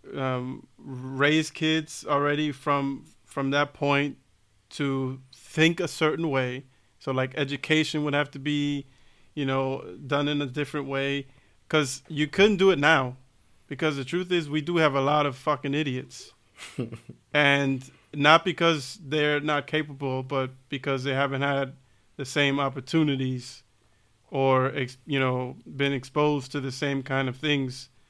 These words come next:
Speaker 1: that would allow them to maybe have a coherent
Speaker 2: Mm-hmm.
Speaker 1: thought, to think things through a certain way and not just react, right?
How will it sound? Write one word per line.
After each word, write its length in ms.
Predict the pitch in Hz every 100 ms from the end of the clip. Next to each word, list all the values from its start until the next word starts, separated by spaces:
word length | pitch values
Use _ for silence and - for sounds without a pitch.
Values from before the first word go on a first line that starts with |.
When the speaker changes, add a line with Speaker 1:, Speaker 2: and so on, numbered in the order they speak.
| _ _
Speaker 1:
that 120 | 139 135
would 120 | 131
allow 340 | 135 143 143
them 280 | 139 135 131
to 440 | 131 131 127 127 127 _ _ _ _ _ _ _ _ _ _ _
maybe 220 | 139 131 127
have 420 | 147 147 135 -
a 100 | 131
coherent 560 | 131 127 139 131 131 - _ _
Speaker 2:
Mm-hmm. 420 | 101 90 98 87 80 _ _ _ _
Speaker 1:
thought, 480 | - 151 127 127 -
to 80 | 131
think 300 | 156 156 -
things 340 | 151 135 -
through 300 | 151 151 147
a 60 | 131
certain 320 | 151 139 131
way 320 | 143 139 135
and 120 | 131
not 220 | 131 135
just 340 | 135 143 131 -
react, 460 | 131 135 131 120
right? 260 | 135 131